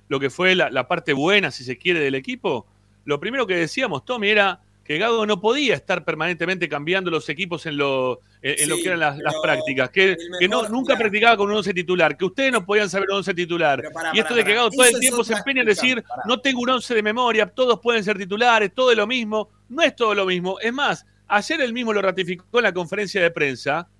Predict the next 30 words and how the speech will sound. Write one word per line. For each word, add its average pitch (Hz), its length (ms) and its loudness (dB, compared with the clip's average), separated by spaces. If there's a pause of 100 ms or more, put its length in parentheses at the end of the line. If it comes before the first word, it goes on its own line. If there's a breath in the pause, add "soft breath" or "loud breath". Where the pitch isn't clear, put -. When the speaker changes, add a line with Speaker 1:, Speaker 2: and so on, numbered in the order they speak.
(120)
Speaker 1:
¿no? 247 240 -6
Cuando, 170 640 0 (280)
cuando 196 200 -2
dijo, 208 400 -2 (160)
eh, 175 100 -4
"No 196 140 -2
tengo 214 240 0
a 240 80 6
este, 220 200 2
no 190 120 -2
tengo 196 180 0
al 214 120 6
otro, 208 240 4
no 180 60 -4
tengo 196 200 0
a - 20 4
aquel". 220 460 2
¿Por 285 140 -6
qué 233 60 -6
los 196 120 2
menciona? 151 580 -2
Porque 277 240 -8
son 392 160 -2
titulares, 262 640 0
porque 208 140 -4
hay 233 60 0
jugadores 220 300 0
que 175 100 -6
son 226 260 -4
titulares. 131 640 -4